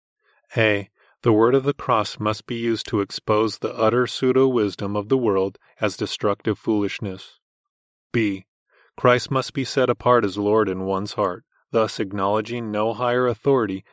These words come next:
than God's word and refusing to suspend intellectual commitment to its truth. The procedure for defending the faith. Number one, realizing that the unbeliever is holding back the truth in unrighteousness.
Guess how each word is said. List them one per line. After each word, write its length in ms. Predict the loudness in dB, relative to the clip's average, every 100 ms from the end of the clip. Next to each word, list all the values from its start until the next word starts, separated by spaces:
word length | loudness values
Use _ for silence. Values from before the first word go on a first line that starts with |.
| _
than 180 | -4 -2
God's 320 | 0 0 -2
word 340 | -2 -2 -4 -10 _
and 140 | -6 -6
refusing 500 | -6 -8 -8 -8 -8
to 120 | -6
suspend 640 | -6 -6 -8 -4 -4 -4 -6
intellectual 760 | -6 -6 -2 -2 -4 -2 -4
commitment 540 | -4 -4 -4 -6 -12 -12
to 160 | -6 -6
its 160 | -6
truth. 360 | -6 -4 -4 -6 _ _ _ _ _ _ _ _ _ _ _
The 80 | -4
procedure 640 | 0 -2 0 -2 -2 0 0
for 180 | 0
defending 560 | 0 0 0 -4 -4 -6
the 60 | -8
faith. 480 | -6 -8 -8 _ _ _ _ _ _ _ _
Number 300 | -4 0 2
one, 300 | 2 -2 -6 _ _ _ 0
realizing 640 | 4 6 6 2 -2 -4 -6
that 140 | -6
the 120 | -4
unbeliever 600 | -4 -2 -2 -2 -2 -4
is 140 | -6 -4
holding 400 | -2 -2 -4 -4
back 300 | -4 -6 -8
the 120 | -8
truth 420 | -2 0 0 -4
in 160 | -4 -2
unrighteousness. 1040 | -2 -2 -4 -4 -8 -10 -12 -16 -20